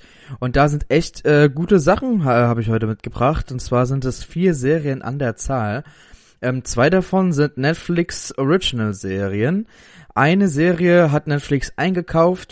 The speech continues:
zum, äh, Streamen und die vierte Serie ist eine Disney Plus Serie. Und, äh, dann würd ich sagen, äh, fangen wir doch direkt mit der ersten guten Serie an. Und zwar geht es, äh,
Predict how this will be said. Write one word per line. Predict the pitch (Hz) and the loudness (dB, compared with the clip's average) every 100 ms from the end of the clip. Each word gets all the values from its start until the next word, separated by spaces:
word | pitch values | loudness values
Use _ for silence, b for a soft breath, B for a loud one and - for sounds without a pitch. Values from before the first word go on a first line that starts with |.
| - | -18
zum, | - 135 127 127 | -4 -2 -2 -2
äh, | 120 120 120 117 | 0 2 2 0
Streamen | - - 147 175 185 185 B B 147 | -2 -6 -2 2 0 -2 B B -10
und | 131 135 143 - | -6 -4 -6 -10
die | 123 | -12
vierte | - 139 139 | -6 -2 -2
Serie | 120 117 120 120 | 0 0 0 -2
ist | 113 - | -4 -4
eine | 123 | -6
Disney | 113 147 - 147 | -2 -4 -2 -6
Plus | 139 165 180 - - | -6 -6 -8 -10 -10
Serie. | 107 101 92 85 - 60 55 - _ | -8 -4 -6 -6 -12 -14 -18 -20 _
Und, | - 113 113 113 120 | -6 -4 -4 -6 -2
äh, | 113 113 113 113 | 0 0 0 -2
dann | 113 110 | -4 -4
würd | 135 - | -4 -6
ich | 113 | -6
sagen, | 117 123 135 131 - | -2 0 0 -6 -4
äh, | 120 117 117 | -2 0 -2
fangen | - 135 160 | -4 -4 0
wir | |
doch | 143 | 0
direkt | - 120 110 139 - - B B B | 0 -4 -2 -4 -8 -16 B B B
mit | 123 139 127 | -8 -4 -2
der | - | -2
ersten | 104 113 131 - 131 | -2 -2 -4 -8 -10
guten | 113 123 - 107 | -6 -8 -6 -6
Serie | 107 120 120 92 | -4 -2 -4 -6
an. | 87 110 | -8 -10
Und | - 101 | -10 -12
zwar | - 101 120 | -8 -4 -4
geht | 123 120 120 | -2 -6 -6
es, | 120 - | -8 -10
äh, | - 110 110 110 110 | -12 -8 -6 -4 -6